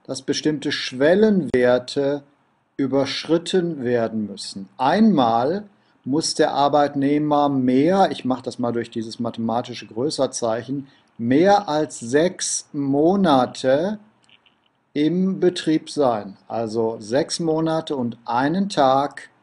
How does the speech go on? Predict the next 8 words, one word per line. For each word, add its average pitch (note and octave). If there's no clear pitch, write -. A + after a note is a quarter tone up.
dann B2
hat C3
er C3
Kündigungsschutz. D#3
Und C#3
dazu, C#3+
beide G3
Bedingungen A2